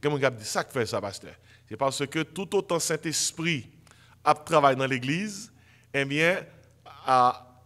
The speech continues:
Actes des Apôtres pour qu'on finisse écrit. Euh, parce que Saint-Esprit là dans l'Église toujours. Acte l'Église a fait, je dis, ah, c'est acte Saint-Esprit dans l'Église. C'est raison ça, il dit que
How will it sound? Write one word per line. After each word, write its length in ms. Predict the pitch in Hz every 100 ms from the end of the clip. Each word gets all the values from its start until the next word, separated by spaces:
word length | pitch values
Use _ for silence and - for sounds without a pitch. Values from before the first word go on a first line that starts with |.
| -
Actes 480 | 175 175 - - -
des 260 | 127 147 143
Apôtres 360 | 139 - 160 - -
pour 160 | 156 139
qu'on 140 | 143
finisse 260 | 135 131 123
écrit. 380 | - 101 - _ _ - - _ 78
Euh, 280 | 104 92 101
parce 260 | 123 113 120
que 100 | 135
Saint-Esprit 560 | - 127 131 - 123
là 200 | 123 143
dans 100 | 160
l'Église 360 | 147 131 120 110
toujours. 300 | 120 104 101 - - - _ _
Acte 240 | 180 196 -
l'Église 380 | 196 156 147 139
a 80 |
fait, 440 | 135 - 131 113 110 - - _ _
je 160 | 92 127
dis, 280 | 104 110 131
ah, 220 | 180 - - -
c'est 300 | - 131 -
acte 240 | 139 147 -
Saint-Esprit 580 | - 139 - 123 - 131
dans 120 | 120
l'Église. 520 | 117 110 123 92 82 - - _
C'est 180 | - 123
raison 260 | 139 123
ça, 260 | 131 139 131
il 100 | 127
dit 140 | 120 123
que 260 | 127 120